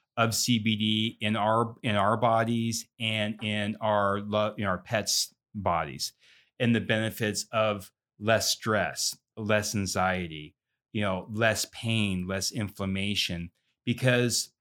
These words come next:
it's natural, right? We're not taking a drug. We're not taking the Tylenol.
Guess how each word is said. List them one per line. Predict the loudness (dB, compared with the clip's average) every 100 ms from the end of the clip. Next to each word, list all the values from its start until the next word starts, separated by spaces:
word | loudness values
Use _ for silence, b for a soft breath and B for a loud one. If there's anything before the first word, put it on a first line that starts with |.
| -4
it's | -4 0
natural, | 0 0 -2 -2 -4 -8 -8 -6
right? | -4 -4 -2
We're | 2
not | 4 2
taking | -2 -4 -2 -2 -2
a |
drug. | -4 -2 0 0
We're |
not | -2 -2
taking | -2 -2 0
the | -2
Tylenol. | -2 -4 -4